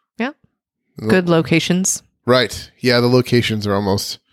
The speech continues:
Speaker 2: half the reason to read about it. And then, like, what was the last one? The last one was called Origin.
Speaker 1: Oh, it was good. I liked it.
Speaker 2: It was in, like, Spain and Barcelona.
Speaker 1: Yep.
Speaker 2: But it was all about A I.
Speaker 1: Yeah.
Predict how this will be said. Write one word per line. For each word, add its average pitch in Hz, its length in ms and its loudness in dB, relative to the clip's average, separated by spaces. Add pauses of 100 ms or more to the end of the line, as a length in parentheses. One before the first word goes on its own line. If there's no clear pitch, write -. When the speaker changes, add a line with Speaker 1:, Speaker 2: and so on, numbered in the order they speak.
(800)
Speaker 2:
half 107 280 0
the 101 80 -2
reason 101 320 2
to 95 60 -2
read 98 180 2
about 95 240 2
it. 92 120 0
And 104 100 -10
then, 95 120 -4
like, 90 320 -8 (540)
what 120 80 2
was 160 140 2
the 175 40 2
last 143 240 2
one? 101 120 -8
The 107 80 -2
last 165 260 0
one 247 80 -2
was 247 120 -8
called 127 300 0 (720)
Origin. 107 560 4 (1120)
Speaker 1:
Oh, 147 180 0
it 143 40 -4
was 147 120 -2
good. 135 360 -4 (280)
I 151 60 -2
liked 143 200 0
it. 127 180 -8 (280)
Speaker 2:
It 120 60 2
was 117 120 2
in, 117 80 2
like, 107 180 2
Spain 123 440 2
and 113 120 2
Barcelona. 107 600 2
Speaker 1:
Yep. 175 200 -4 (120)
Speaker 2:
But 131 100 2
it 135 40 4
was 135 100 2
all 156 120 4
about 151 240 2
A 123 180 4
I. 120 280 0 (180)
Speaker 1:
Yeah. 135 200 -6